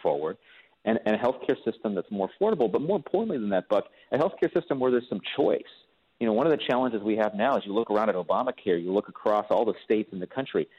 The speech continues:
how many states now have all these counties where there really is no choice of insurer or no insurer who wants to offer coverage? That is not a system that is sustainable for the long run. So we need to figure out a way to get back to a system where there's some choice and hopefully drive down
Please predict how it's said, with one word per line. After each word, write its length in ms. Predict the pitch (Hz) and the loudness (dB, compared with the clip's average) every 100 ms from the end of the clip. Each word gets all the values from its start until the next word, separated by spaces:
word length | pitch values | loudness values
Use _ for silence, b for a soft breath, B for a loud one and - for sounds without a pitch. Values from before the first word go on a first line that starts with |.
| b | b
how 160 | - 147 | -4 0
many 280 | 202 175 135 | 2 2 0
states 240 | - 143 147 | 0 0 0
now 240 | 107 90 82 | -2 -2 0
have 180 | 90 87 | 0 2
all 220 | 92 135 | 2 2
these 160 | 139 - - | 2 0 -2
counties 340 | 107 110 95 80 | 0 0 0 -4
where 160 | 92 90 | -2 0
there 140 | 95 | 0
really 340 | 90 120 165 120 | -2 -2 0 0
is 80 | 98 | -2
no 160 | 98 104 | -2 -2
choice 320 | - 107 104 | 0 0 2
of 120 | 101 | 0
insurer 640 | 90 87 - 156 101 82 85 B B B | -4 -6 -2 2 4 2 0 B B B
or 120 | 120 120 | 0 2
no 220 | 131 156 | 2 2
insurer 440 | 135 - 170 151 | 0 0 2 2
who 100 | 123 | 2
wants 260 | 117 123 - | 0 -2 -2
to 60 | 87 | -2
offer 280 | 123 - | -2 -2
coverage? 460 | 127 - - 58 - | -4 -4 -4 -6 -2
That 160 | 104 151 | 0 0
is 80 | 131 - | -2 -4
not 200 | 127 139 | -2 0
a 80 | 113 | -2
system 380 | 117 - 107 104 b b b | -4 -4 -4 -4 b b b
that 100 | 101 | -2
is 80 | 98 | -2
sustainable 480 | 101 - 110 101 95 | -8 -2 0 2 0
for 120 | 92 | 0
the 60 | 92 | 0
long 280 | 90 90 82 | 0 0 -2
run. 180 | 69 - | -8 -10
So 100 | 95 | -8
we 100 | 120 | -6
need 100 | 139 | -2
to 100 | 117 - | -2 -2
figure 240 | 117 98 | -2 0
out 80 | 92 | 0
a 60 | 87 | 0
way 360 | 90 90 87 - b b | 2 2 0 -2 b b
to 80 | 107 | -2
get 160 | 104 104 | -2 0
back 260 | 104 - | 0 0
to 60 | 113 | -4
a 40 | - | -4
system 320 | 104 - 95 | -8 -8 -6
where 140 | 92 | -4
there's 160 | 85 82 | -2 -2
some 120 | - 78 - | -6 -8 0
choice 220 | 147 226 92 | 0 0 -4
and 80 | |
hopefully 520 | 85 104 - 101 104 101 b b - | -2 -2 -2 -2 -2 -4 b b 0
drive 240 | 95 92 | 2 2
down 160 | 90 | 0